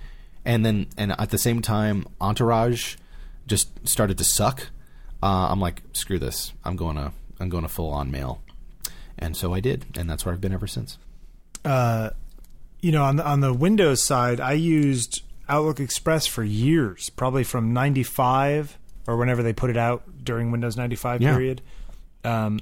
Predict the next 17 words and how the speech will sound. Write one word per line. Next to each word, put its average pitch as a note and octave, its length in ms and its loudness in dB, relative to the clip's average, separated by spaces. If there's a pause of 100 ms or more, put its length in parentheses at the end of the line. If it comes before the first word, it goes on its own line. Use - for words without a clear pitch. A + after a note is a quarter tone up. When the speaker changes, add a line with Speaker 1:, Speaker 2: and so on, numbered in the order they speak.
Speaker 2:
up B2+ 140 -2
until A#2+ 420 0 (180)
two - 140 -2
thousand A#2+ 420 2
two D#3 240 0
or F3 80 0
so. G#3+ 300 -2 (1200)
And C3+ 140 2
then C3+ 100 2
I C3 80 2
switched C3+ 280 0
to A#2 60 -6
the A#2 60 -4
full F#3 220 2
version C3 220 2
of A#2+ 40 2
Outlook. A#2 420 -2